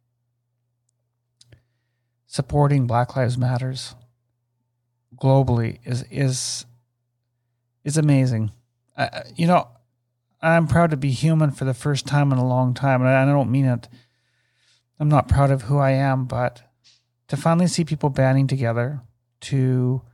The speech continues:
start to realize that globally, as a community, we can start seeing each other as equals.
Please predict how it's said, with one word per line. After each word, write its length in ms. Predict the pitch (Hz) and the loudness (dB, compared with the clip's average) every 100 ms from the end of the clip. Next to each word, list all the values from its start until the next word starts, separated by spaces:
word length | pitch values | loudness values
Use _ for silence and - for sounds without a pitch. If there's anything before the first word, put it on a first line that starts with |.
| _ _ _ _ _ | _ _ _ _ _
start 380 | _ - 165 170 | _ 0 0 2
to 120 | - | -2
realize 840 | 160 135 143 147 139 135 135 127 - | -2 0 2 2 2 2 0 -4 -2
that 300 | 135 - - _ _ _ _ _ _ _ _ _ _ _ _ _ _ _ _ _ _ _ _ | -2 -2 -6 _ _ _ _ _ _ _ _ _ _ _ _ _ _ _ _ _ _ _ _
globally, 640 | - 151 160 160 160 160 147 - _ _ _ _ _ _ _ _ _ _ _ _ - | 0 2 4 2 0 -2 -6 -14 _ _ _ _ _ _ _ _ _ _ _ _ -4
as 160 | 139 | -2
a 60 | 151 | -2
community, 720 | - 143 139 143 131 123 123 - _ _ _ _ _ _ _ _ _ _ _ _ _ _ _ _ _ | -2 2 2 2 0 -2 -6 -10 _ _ _ _ _ _ _ _ _ _ _ _ _ _ _ _ _
we 160 | 156 | -2
can 160 | 135 131 | 0 0
start 320 | - 135 - | 0 -2 -2
seeing 260 | - 135 120 | -4 0 0
each 200 | 117 123 | 0 -2
other 260 | 123 120 | -2 -2
as 160 | 113 117 | -2 -6
equals. 500 | 113 - 127 - | -8 -10 -12 -12